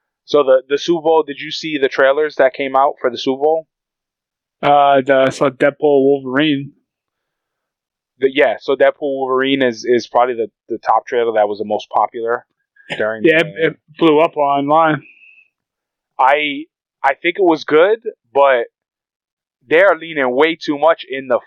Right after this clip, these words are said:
Speaker 1: fucking, like, wink at the camera shit, dude.
Speaker 2: I mean, but that's par for the course for Deadpool, so I
Speaker 1: But that was,
Speaker 2: mean
Speaker 1: like,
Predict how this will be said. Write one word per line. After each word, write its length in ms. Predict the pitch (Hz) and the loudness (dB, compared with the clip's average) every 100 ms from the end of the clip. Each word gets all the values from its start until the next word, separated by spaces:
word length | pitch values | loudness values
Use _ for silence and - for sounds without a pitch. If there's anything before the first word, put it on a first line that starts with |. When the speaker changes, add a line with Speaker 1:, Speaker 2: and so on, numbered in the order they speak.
| - | 0
Speaker 1:
fucking, 560 | 143 - 143 131 123 123 | 0 0 -4 -4 -2 0
like, 260 | 117 110 - - | 0 0 -6 -14
wink 380 | 113 120 143 135 | -4 -2 0 -2
at 80 | |
the 80 | 123 | -4
camera 440 | - 123 139 110 92 | -4 0 -2 -2 -16
shit, 280 | - 95 85 | -16 -16 -16
dude. 260 | 92 101 104 _ _ _ _ _ _ _ _ - | -18 -20 -20 _ _ _ _ _ _ _ _ -2
Speaker 2:
I 100 | 185 | 0
mean, 240 | 196 185 | 2 0
but 100 | 170 | 0
that's 160 | 180 170 | 0 -2
par 260 | - 170 | 0 2
for 80 | 165 | 0
the 60 | 156 | -4
course 260 | 170 170 - | 0 0 0
for 100 | 131 | -4
Deadpool, 520 | 151 190 147 139 135 | -2 -2 -2 -2 0
so 220 | - 143 135 | 2 2 4
I 280 | 139 143 | 4 4
Speaker 1:
But 100 | 143 | 4
that 120 | 156 180 | 2 2
was, 80 | |
Speaker 2:
mean 20 | 190 | 2
Speaker 1:
like, 80 | 160 | -2